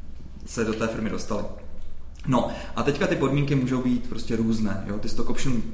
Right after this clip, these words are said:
plány pro ka-, ty, ty zaměstnance jsou prostě specifické pro tu danou firmu, ale obecně platí to, že by vás mělo zajímat takzvaná exercise price nebo strike price, což je cena, za kterou vy si budete moct někdy v budoucnu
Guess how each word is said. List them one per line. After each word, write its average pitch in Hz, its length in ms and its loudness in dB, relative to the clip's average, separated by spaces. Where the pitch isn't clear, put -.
plány 110 500 2
pro 113 120 0
ka-, 113 140 -2
ty, 120 100 -2
ty 113 100 4
zaměstnance 113 580 2
jsou - 500 -4
prostě 107 220 4
specifické 113 580 4
pro 113 120 4
tu 110 80 4
danou 110 200 2
firmu, 120 340 0
ale 120 160 4
obecně 135 360 2
platí 127 300 -2
to, 117 200 2
že 120 100 0
by 120 80 -2
vás 120 200 0
mělo 120 180 -4
zajímat 117 520 -2
takzvaná 117 380 -2
exercise 135 540 -4
price 139 680 -2
nebo 101 200 -6
strike 117 320 -2
price, 131 340 0
což - 200 0
je 143 60 2
cena, 127 600 0
za 117 160 -2
kterou 135 320 0
vy 120 220 2
si 120 240 -2
budete 117 320 -2
moct 123 240 -4
někdy 117 180 -2
v 104 60 -2
budoucnu 117 580 -2